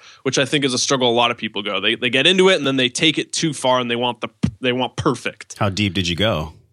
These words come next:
Speaker 1: Oh, really far, man. I mean, we're talking eating disorders, orthorexia, body image issues. I can remember mirror checking myself fifty, sixty times a day and, and, and grabbing onto these, this little fat in my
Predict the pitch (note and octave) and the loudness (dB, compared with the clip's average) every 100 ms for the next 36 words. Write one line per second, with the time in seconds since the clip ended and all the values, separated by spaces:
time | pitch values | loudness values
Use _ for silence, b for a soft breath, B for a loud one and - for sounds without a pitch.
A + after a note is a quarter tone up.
0 | _ - A#3+ F#3+ F#3 G#3+ - A#2+ A2+ A#2 | _ 0 2 4 4 2 0 -4 -2 -2
1 | C3 C3 C3 C3+ C#3+ E3 C3 C3 D3+ D3 | -2 -2 -2 -2 -2 -2 -4 -4 -2 -2
2 | C#3+ - D3 C#3+ C#3 C#3+ C3+ - B2+ B2+ | -2 -2 -2 0 0 0 -2 -6 -4 -4
3 | A2+ A#2+ C3+ - C#3 C3 C3 C3 B2 A#2+ | -2 0 0 -2 0 2 4 2 0 0
4 | A#2+ B2+ B2+ B2 B2+ - B2+ B2 A#2+ B2 | 0 0 0 0 0 0 2 2 0 -2
5 | - B2 B2 A#2+ A#2 A2+ G#1 D#2+ B2+ C3 | -2 -2 0 0 0 0 -2 -2 2 4
6 | C3 - B2+ B2+ A#2+ A#2 - A#2+ A#2 - | 2 0 -2 0 -2 0 0 0 0 -2
7 | B2+ - B2 - C3 - B2 A#2 A#2+ A2 | -4 0 -2 0 -4 -4 -6 -2 -2 -2
8 | A2 A2 A#2 A#2 G#2+ G#2 B B B - | -2 2 4 4 2 -2 B B B -6
9 | G#2+ D2+ G#2+ A#2 A#2 C3 C3 C3+ C3 B2+ | -4 -2 -4 -6 -2 2 2 2 0 -2
10 | B2+ B2 A#2+ A2+ - A#2+ C3+ D3 D#3 C3 | -2 -6 -6 -8 -10 -8 -2 2 2 2
11 | - C#3 C3+ C3+ A#2+ A2+ G#2+ | -2 0 0 0 -2 -2 -2